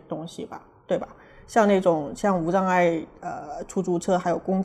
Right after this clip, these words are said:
公共交通设施的这些，也是大家关注的。然后这里面我想就是直接跳到我们的第六题。<laughs> 第六题里面有一个，就是在生活中你认为哪些无障碍服务是最重要的？然后当时是我们是让大家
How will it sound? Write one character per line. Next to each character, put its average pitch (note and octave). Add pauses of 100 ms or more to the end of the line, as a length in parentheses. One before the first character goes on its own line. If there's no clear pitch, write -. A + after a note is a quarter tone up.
(120)
公 G#3+
共 C4+
交 F#3
通 F#3+
设 G#3
施 G3+
的 F3+
这 G3+
些， F#3
也 E3+
是 F3
大 F#3
家 E3 (540)
关 G3
注 G3+
的。 - (140)
然 F3+
后 A3 (160)
这 D#4
里 A3+
面 G#3
我 F#3+
想 E3+
就 A3
是 A#3
直 G3+
接 F#3+
跳 G#3
到 G#3
我 F3+
们 D#3
的 E3 (240)
第 A#3+
六 G#3
题。 - (580)
<laughs> -
第 E4
六 E4
题 B3
里 G#3+
面 A#3
有 F3
一 -
个， G#3+
就 A#3
是 A#3+
在 C4
生 C4+
活 G#3
中 G#3+
你 F3
认 A#3+
为 E3+
哪 E3+
些 F#3+
无 F3+
障 A#3
碍 G3 (140)
服 G#3+
务 G3
是 G3
最 A3+
重 G#3+
要 G3
的？ -
然 F3+
后 G#3
当 G#3
时 A#3
是 A3
我 F3+
们 E3+
是 G#3+
让 G#3
大 G3+
家 F3+